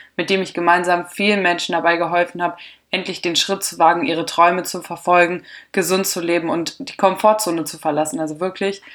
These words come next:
an den Zielen zu arbeiten und das zu tun, was sie schon immer tun wollten. Und ich habe viele Frauen dazu motiviert, unternehmerisch tätig zu werden.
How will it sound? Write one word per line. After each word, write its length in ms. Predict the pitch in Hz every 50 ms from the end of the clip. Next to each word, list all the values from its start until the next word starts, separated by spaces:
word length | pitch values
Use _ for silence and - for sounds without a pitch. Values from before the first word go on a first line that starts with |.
| - - - - _ _ _
an 220 | - 196 208 214
den 180 | 208 196 190 180
Zielen 280 | - 196 190 196 185
zu 140 | - - -
arbeiten 440 | - 180 180 170 175 175 170 - 170
und 160 | 160 151 165
das 240 | 175 180 - - -
zu 120 | - 175
tun, 360 | - - - 180 175 175 175 170 - - - _ _ _
was 180 | - 170 170 -
sie 100 | 170 165
schon 220 | - 170 156 135
immer 280 | 160 175 170 160 156 -
tun 340 | - - 165 165 160 147
wollten. 480 | 151 151 151 156 151 151 151 151 160 165
Und 160 | 170 165 -
ich 100 | - -
habe 140 | 170 160 -
viele 260 | - - 254 247 240 247
Frauen 400 | - - - 185 196 196 196 185
dazu 540 | 180 175 - - - 185 185 180 180 180 _
motiviert, 600 | - 185 180 - - 175 156 165 170 185 180 -
unternehmerisch 680 | - 185 175 180 175 175 185 185 180 170 175 175 -
tätig 320 | - - 180 - 175 - -
zu 140 | - 160 147
werden. 400 | 156 156 151 156 156 156 156